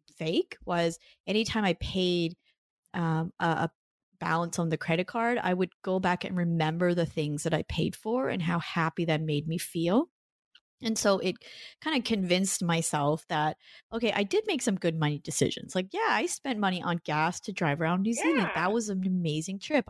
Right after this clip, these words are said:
Speaker 1: I still talk about it years later." So, yeah, you know what? That money wasn't all bad. It was just, I just stuck it on a credit card, right? Again, it was a,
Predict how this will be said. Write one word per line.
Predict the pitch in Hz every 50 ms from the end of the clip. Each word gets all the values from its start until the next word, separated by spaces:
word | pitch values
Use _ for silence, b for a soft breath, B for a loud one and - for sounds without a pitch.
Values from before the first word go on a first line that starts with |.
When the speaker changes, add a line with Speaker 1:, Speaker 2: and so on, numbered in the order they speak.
| -
Speaker 1:
I | - 185 190
still | - - 240 240 233 - _
talk | - - 262 277 339 - -
about | 277 214 208 175 170 165
it | 165 170 180 190 - b b b b b b _ _
years | - 180 185 190 196 196 190 190 202 202 226
later." | 233 247 302 381 403 - 160 151 160 170 - B B B B B
So, | - - 247 254 233 - _ _ _ _ _ _ _ _
yeah, | - 370 440 453 269 208 180 123 -
you | 285 302
know | 320 302
what? | 277 254 -
That | - 277 269 -
money | 247 254 277 311 339 302
wasn't | 247 240 233 220 240 220 -
all | 208 208 202 175
bad. | - 196 190 233 285 285 247 220
It | 208 202 196
was | 196 190 185
just, | - - 208 190 - - -
I | 165 170
just | 185 185 -
stuck | - 170 - -
it | 196
on | 208 220 233
a | 233
credit | - 302 302 330 311 -
card, | - 165 143 139
right? | 165 175 196 -
Again, | 190 175 233 220 190 175 -
it | - 185
was | 175 175 -
a, | 175